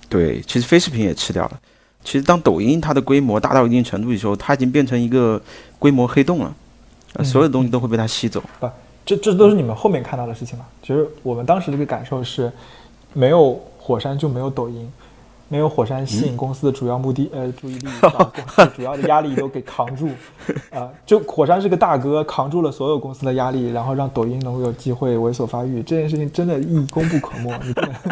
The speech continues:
Speaker 1: <laughs> 对，
Speaker 2: 这样
Speaker 1: 你从这个角度讲，呃，呃，非常准确。
Speaker 2: 啊，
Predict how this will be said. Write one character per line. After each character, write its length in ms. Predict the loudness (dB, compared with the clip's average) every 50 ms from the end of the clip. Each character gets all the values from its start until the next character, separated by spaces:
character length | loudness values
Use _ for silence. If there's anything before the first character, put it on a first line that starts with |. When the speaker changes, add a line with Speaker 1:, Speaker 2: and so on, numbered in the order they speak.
| -8 -10 _
Speaker 1:
<laughs> 380 | -16 -16 -16 _ -20 _ _ -8
对， 20 |
Speaker 2:
这 60 | -6
样 120 | -4 -2 -4
Speaker 1:
你 60 | -2
从 160 | -2 -2 -2
这 140 | -2 2 2
个 80 | 2 4
角 180 | 6 4 4
度 120 | 6 4 4
讲， 360 | 6 6 4 4 2 0 0
呃， 280 | 0 0 0 -2 -4 -2 0
呃， 240 | 2 2 2 0 0
非 140 | 0 2 2
常 180 | 4 2 2
准 180 | 2 2 0 0
确。 180 | 4 4 4 4 4 -2 -4 -4 -4 -4
Speaker 2:
啊， 80 | -2